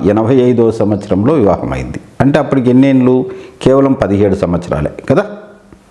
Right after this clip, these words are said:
కాబట్టి ఇలా మనము గుర్తించవచ్చు. ఇలాంటి జాతకమే తొందరగా వివాహం అనే జాతకం ఇంకొకటి కూడా ఇచ్చాను చూడండి. వీరి జాతకం ప్రకారము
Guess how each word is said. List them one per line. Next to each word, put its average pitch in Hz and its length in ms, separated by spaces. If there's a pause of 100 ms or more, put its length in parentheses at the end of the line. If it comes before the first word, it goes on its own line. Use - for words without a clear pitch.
(1160)
కాబట్టి 202 340
ఇలా - 480
మనము 107 480
గుర్తించవచ్చు. - 760 (1080)
ఇలాంటి 196 360
జాతకమే 123 800 (100)
తొందరగా 147 380
వివాహం 117 400
అనే 98 160
జాతకం 95 380
ఇంకొకటి 139 400
కూడా 92 260
ఇచ్చాను - 360
చూడండి. - 360 (2500)
వీరి 202 220
జాతకం 147 440
ప్రకారము 90 800